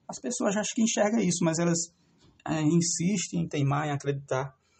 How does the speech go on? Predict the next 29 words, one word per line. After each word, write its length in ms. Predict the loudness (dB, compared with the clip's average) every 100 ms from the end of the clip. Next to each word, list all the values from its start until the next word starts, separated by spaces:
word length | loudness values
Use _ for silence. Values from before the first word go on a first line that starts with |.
| _ _ -14
que 240 | -10 -4
um 220 | 0 2 2
dia 240 | 2 2
vai 140 | 2 2
dar 100 | 0
certo, 380 | 0 0 0
né? 80 | -4 -8 _ _
A 60 | -4
gente 240 | -4 -2
tá 120 | -4 -4
sendo 180 | -2
explorado 380 | -2 0 2 2
agora, 360 | 2 4 4 4
a 40 |
gente 140 | 0 -2
tá 160 | -4
sendo 220 | -2 -2
enganado, 520 | 2 2 2 2 0 -6 -14 _ _ _
mas 500 | 0 2 4 2 0 -2 -8 -14 _ _ -4
a 100 | -2
gente 440 | 0 0 0 -4 -8 -12 -6
é 100 | -6
forte, 440 | -2 -2 0 0
a 40 |
gente 200 | -2 -2
vai 120 | 0 0
sobressair 640 | -2 -4 -2 -2 -2 -6 _ _ -20 -20 _
desses 400 | -2 -2 0 -2
exploradores 840 | -2 2 4 4 2 0 -2 -8